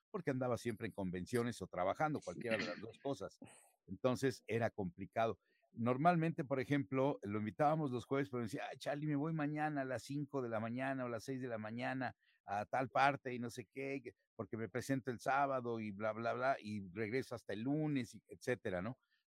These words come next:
Porque todos los, los programas, eh, de nosotros se hacen los jueves y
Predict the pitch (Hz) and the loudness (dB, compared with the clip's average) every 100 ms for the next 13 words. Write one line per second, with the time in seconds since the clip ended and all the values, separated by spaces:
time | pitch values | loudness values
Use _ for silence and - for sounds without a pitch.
0 | - 110 123 104 127 139 127 110 - - | -6 -4 -2 0 4 4 4 0 -4 -10
1 | 95 90 - _ 101 101 117 117 123 - | -8 -8 -14 _ -2 2 2 2 -2 -6
2 | 87 92 85 92 85 101 - 127 - 113 | -6 -4 -2 -4 -2 -2 0 -2 -4 -8
3 | 95 87 98 101 131 104 104 - _ _ | -6 -4 -4 -2 0 0 0 -8 _ _
4 | _ - - 208 _ _ - 156 | _ -20 -20 -20 _ _ -4 -2